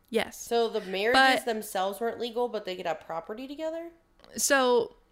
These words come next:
Speaker 1: they technically, their families own the property, but they live,
Speaker 2: Oh, so,
Speaker 1: like,
Speaker 2: like, their
Speaker 1: by
Speaker 2: families were
Speaker 1: themselves.
Speaker 2: cool.
Speaker 1: Yeah, they live independently in a home by themselves.
Speaker 2: Gotcha, gotcha, gotcha,
Speaker 1: Basically.
Speaker 2: gotcha. Okay,
Speaker 1: And
Speaker 2: I
Speaker 1: that's
Speaker 2: see.
Speaker 1: because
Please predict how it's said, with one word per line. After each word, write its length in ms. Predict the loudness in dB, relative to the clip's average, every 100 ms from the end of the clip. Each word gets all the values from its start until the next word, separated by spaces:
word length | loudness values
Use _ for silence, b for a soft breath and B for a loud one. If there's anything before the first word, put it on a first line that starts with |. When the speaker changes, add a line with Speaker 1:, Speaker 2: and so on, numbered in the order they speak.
| _ _ _ _ _ _ _ _ _ _ -8
Speaker 1:
they 240 | 2 2 2
technically, 480 | -2 -4 -4 -4 0
their 140 | 0
families 480 | 0 -2 -2 -4 -6
own 140 | -6
the 80 | -8
property, 380 | -8 -8 -6 2
but 160 | 4 4
they 140 | 2
live, 840 | 0 -2 0 0 -4 -8 -12 -16 -18 _ _ _ _ _ _
Speaker 2:
Oh, 340 | -6 -4 -4 -2
so, 60 | 2
Speaker 1:
like, 120 | 2
Speaker 2:
like, 100 | 2
their 100 | 4
Speaker 1:
by 180 | 6 6
Speaker 2:
families 80 | 6
were 60 |
Speaker 1:
themselves. 340 | 4 2 0 0 -4
Speaker 2:
cool. 120 | -8 -12 B B
Speaker 1:
Yeah, 360 | 0 4 4 4
they 220 | 2 4
live 180 | 4 4
independently 800 | 2 0 -2 -4 -4 -6 -6 -6
in 520 | -6 -4 -4 -4 -6 _ _ _ -8
a 60 | -6
home 360 | -4 -4 -6
by 160 | -8 -8
themselves. 560 | -8 -8 -8 -10 -8 -4
Speaker 2:
Gotcha, 280 | -4 -6
gotcha, 20 | -10
gotcha, 260 | -4 0
Speaker 1:
Basically. 420 | 0 0 -6 -6 -8
Speaker 2:
gotcha. 120 | -12 B B B
Okay, 60 | 4 4
Speaker 1:
And 100 | 4
Speaker 2:
I 40 |
Speaker 1:
that's 120 | 0
Speaker 2:
see. 40 | -2
Speaker 1:
because 600 | -4 0 0 0 -4